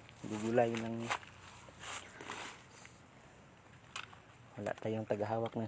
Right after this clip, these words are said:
cellphone, kaya tayo lang muna. Wala tayong pang sahod sa mga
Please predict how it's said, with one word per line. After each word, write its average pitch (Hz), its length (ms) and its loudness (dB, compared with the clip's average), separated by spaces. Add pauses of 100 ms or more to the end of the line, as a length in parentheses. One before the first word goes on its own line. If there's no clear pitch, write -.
cellphone, 123 400 6
kaya 104 240 0
tayo 135 240 8
lang 113 80 4
muna. 113 240 4 (320)
Wala 120 240 8
tayong 120 320 8
pang 117 400 8 (320)
sahod 117 400 12
sa - 160 -2
mga 107 320 0